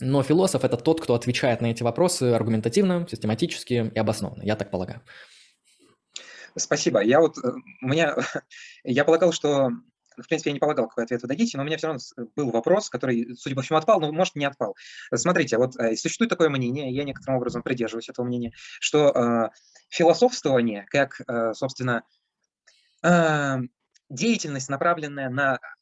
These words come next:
Speaker 2: выяснение чего-либо, или, по крайней мере, на, э, итоговую, на достижение,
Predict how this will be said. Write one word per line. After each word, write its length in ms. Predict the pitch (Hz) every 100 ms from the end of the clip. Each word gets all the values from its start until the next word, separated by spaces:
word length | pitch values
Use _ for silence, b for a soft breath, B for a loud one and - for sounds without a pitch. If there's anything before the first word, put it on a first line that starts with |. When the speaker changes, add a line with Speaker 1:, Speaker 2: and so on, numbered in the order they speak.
| -
Speaker 2:
выяснение 540 | 131 156 156 170 156
чего-либо, 460 | - 143 143 127 113
или, 100 | 135
по 100 | 147
крайней 220 | 160 147
мере, 140 | 139
на, 140 | 135 127
э, 40 | - 110 107 - 127
итоговую, 460 | 160 151 127 120
на 180 | 131 147 -
достижение, 560 | - 156 175 160 131